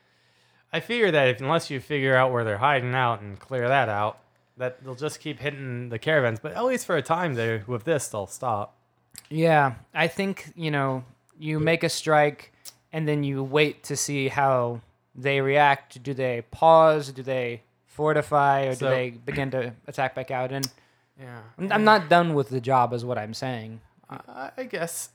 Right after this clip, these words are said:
Speaker 1: so. <clears throat> He, he, like, he, uh, goes to grab a, a piece of paper nearby, and he scribbles something. I was like, "Here, just give this to Claire in the morning, and she'll handle that."
Speaker 2: Okay.
Speaker 1: And it's signed and written, like,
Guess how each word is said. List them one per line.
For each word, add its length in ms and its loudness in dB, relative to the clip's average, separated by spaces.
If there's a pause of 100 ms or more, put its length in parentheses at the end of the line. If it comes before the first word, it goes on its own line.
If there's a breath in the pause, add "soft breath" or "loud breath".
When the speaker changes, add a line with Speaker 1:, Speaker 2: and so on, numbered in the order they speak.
Speaker 1:
so. 460 -8 (100)
<clears throat> 580 -12
He, 240 -6
he, 180 -2
like, 220 2 (640)
he, 260 -6
uh, 400 0 (380)
goes 240 -6
to 160 -14
grab 340 0
a, 240 -4
a 60 -10
piece 240 -16
of 60 -12
paper 160 -10
nearby, 400 -4
and 120 -6
he 60 -12
scribbles 340 -10
something. 160 -14
I 60 -12
was 80 -14
like, 140 -12
"Here, 200 -14
just 240 -14
give 140 -8
this 180 -8
to 140 -18
Claire 340 -14
in 80 -12
the 80 -14
morning, 400 -8
and 260 -14
she'll 260 -8
handle 420 -14 (460)
that." 180 -20 (840)
Speaker 2:
Okay. 240 0 (400)
Speaker 1:
And 120 -2 (120)
it's 220 -16
signed 480 -2
and 160 -14
written, 500 -10 (140)
like, 200 -8